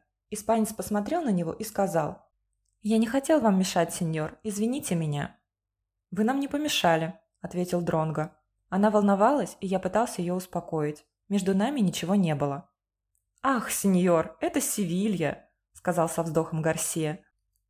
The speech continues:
"Вы знаете, что сказала по поводу нашего города святая Тереза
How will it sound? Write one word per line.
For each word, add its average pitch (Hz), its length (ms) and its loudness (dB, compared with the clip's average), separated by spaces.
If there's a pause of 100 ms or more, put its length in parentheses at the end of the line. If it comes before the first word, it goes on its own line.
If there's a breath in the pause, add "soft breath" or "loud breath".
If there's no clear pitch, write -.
"Вы 214 160 4
знаете, 220 580 2
что - 200 -4
сказала 196 420 4
по 190 120 2
поводу 196 380 2
нашего 180 380 0
города 196 400 2
святая 180 440 4
Тереза 175 640 2